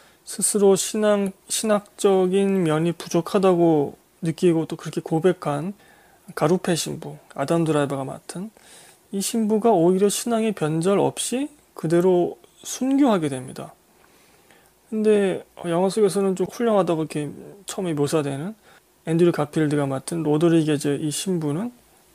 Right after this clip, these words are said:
결국 영화 결말부에 배교하게 되죠. 변절하게 되죠. 그리고 훌륭한 스승이자 신부라고 영화 초반에 묘사되었던 페레이라 신부, 리암 리슨이 맡은, 어, 이 사람도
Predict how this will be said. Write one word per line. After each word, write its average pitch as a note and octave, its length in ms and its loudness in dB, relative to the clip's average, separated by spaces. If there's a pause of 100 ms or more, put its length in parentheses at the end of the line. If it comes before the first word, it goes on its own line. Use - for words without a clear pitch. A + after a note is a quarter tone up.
결국 D#3+ 280 2
영화 C#3+ 380 0 (260)
결말부에 D3+ 840 -2 (520)
배교하게 D#3+ 460 0
되죠. D3 320 -6 (240)
변절하게 D3+ 480 -2
되죠. D3+ 320 -12 (400)
그리고 F3+ 260 0
훌륭한 A3+ 500 4
스승이자 G#3 560 0
신부라고 G3 640 0
영화 D3 180 0
초반에 E3+ 420 -2
묘사되었던 D3 800 -6
페레이라 E3+ 560 0
신부, D3+ 480 -8 (480)
리암 D#3+ 240 0
리슨이 D3+ 360 -4
맡은, D#3+ 460 -10 (1300)
어, D#3 260 -12
이 G3 80 -6
사람도 A3 580 2